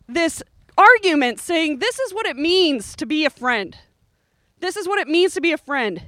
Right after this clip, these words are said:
We have an image of Christ who showed us what it means to be a friend." And then he says, "And this is how we saw, saw Christ imaging for us what it means to be a friend." And then he's saying, "And here are some real embodied examples of what it means to be a friend.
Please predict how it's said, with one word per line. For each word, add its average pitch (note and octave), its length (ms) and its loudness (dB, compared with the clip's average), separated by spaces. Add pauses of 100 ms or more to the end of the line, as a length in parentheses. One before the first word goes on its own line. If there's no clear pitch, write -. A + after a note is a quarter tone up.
(340)
We C#4 160 -4
have F4 180 4
an E4+ 120 -2
image F#4 340 -2
of F4+ 100 -10
Christ D4+ 380 -4
who B3+ 60 -12
showed D4 300 -4
us B3 140 -8
what C4+ 120 -4
it - 80 -8
means B3 280 -8
to A#3+ 80 -14
be A#3 100 -10
a A3+ 60 -6
friend." A#3 320 -6 (300)
And E4 140 -4
then F#4+ 100 -2
he F#4+ 100 -2
says, G4 220 -6
"And D#4 260 -4
this A4 200 -2
is A#4 160 -10
how G#4 140 -4
we E4+ 140 -4
saw, E4+ 460 -2
saw E4 340 0
Christ F#4+ 500 -6
imaging C4 400 -6
for G3+ 160 -4
us F4 220 2
what D4+ 120 -4
it G#3 80 -2
means A#3+ 180 -8
to A3+ 80 -18
be A#3 120 -6
a A3 60 -4
friend." G#3 340 -8 (380)
And F4 160 -6
then G4+ 120 0
he's F#4 160 -4
saying, F#4 220 -2
"And D#4 120 -2
here E4+ 240 -2 (100)
are G#4 40 -2
some C#4 340 -6
real F#4+ 460 -2
embodied D4 760 0
examples A3+ 800 -6
of G#3 160 -12
what C4+ 140 -2
it - 80 -6
means B3 300 -8
to B3+ 80 -12
be G#3+ 140 -10
a G#3 40 -10
friend. F#3 460 -12